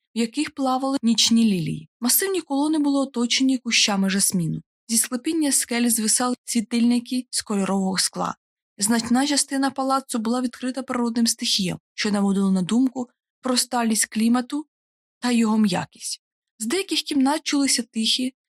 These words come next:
ненабридливі звуки музики, разюче відмінні від шумних вуличних веселищів. Товсті зовнішні стіни палацу гасили всі звуки.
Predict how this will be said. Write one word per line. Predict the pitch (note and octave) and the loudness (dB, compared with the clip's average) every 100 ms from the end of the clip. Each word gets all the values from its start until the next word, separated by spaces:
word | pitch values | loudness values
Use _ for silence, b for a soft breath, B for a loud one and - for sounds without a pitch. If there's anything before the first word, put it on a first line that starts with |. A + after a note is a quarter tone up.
| _ - | _ -2
ненабридливі | B3 B3+ A#3+ B3 C4+ C#4 C4+ C4+ B3+ | 2 4 2 2 0 2 2 2 2
звуки | G#3+ B3 B3 | 2 0 2
музики, | A3+ G3+ G3+ G#3 - A#3+ - | 2 2 2 -2 -2 -4 -2
разюче | A3+ G#3 A3+ B3+ C4+ | -2 0 0 0 0
відмінні | B3 A3 G#3+ A3 A3+ | 2 4 4 4 2
від | A3+ | 2
шумних | - G#3 G3 A3 - - G#3 | 2 2 4 2 0 -8 -4
вуличних | G3+ G3 G#3+ G3+ | -2 0 0 0
веселищів. | G3+ - E3+ D3+ - - - _ - | 0 0 -2 -6 -4 -6 -8 _ -4
Товсті | G3 - G#3+ | -2 2 2
зовнішні | G3+ G#3 G3+ F#3+ G#3 | 2 4 4 4 2
стіни | G3 - G#3+ A#3 | 0 0 2 2
палацу | A#3 A3 A3+ - G3+ | 0 -2 -2 -4 -4
гасили | G3 - B3+ | -2 0 0
всі | A#3+ A#3+ | 0 0
звуки. | G#3 F3+ - | 0 -2 -8